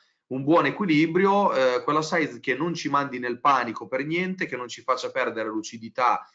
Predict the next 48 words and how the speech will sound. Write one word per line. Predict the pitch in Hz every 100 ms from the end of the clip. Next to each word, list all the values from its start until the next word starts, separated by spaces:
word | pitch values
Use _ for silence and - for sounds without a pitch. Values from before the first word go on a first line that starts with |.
| _
per | 127 135
niente, | 143 156 147 147 202
per | -
un | 123
movimento | 113 113 127 127 120 113
che, | - 113 107 - _ _
che | -
ne | 104
so, | - 113
per | 110
una | 120 113
candela | 113 117 123 113
del | 110
genere, | 104 131 117 110 104 - _ _
eh, | - 117 113
un | 143
po' | 135
più | 131 123
grande | 135 131 120 113
delle, | 117 120 117
delle | 113 117 113
precedenti, | 123 - 123 123 110
noi | 117 117
andiamo | 123 127
nel | 170 175
panico, | 110 104 104 - 104
allora | 101 110 113
stiamo | - 113 110
usando | 107 117 110
una | 113 113
size | 117 110 -
troppo | 107 -
grande. | 98 92 90 - 92 _ _ _ _
Invece | - 113 180 127 -
deve | 127 131
esserci | 123 - 120 123
un |
giusto | 117 117 117
compromesso. | 113 101 104 98 90 -
Non | 120
mi | 135
sto | 131 170
a |
dilungare | 143 139 139 156
su | 139 135
questa | 131 135
parte | 127 180 175 135
perché, | 117 - 113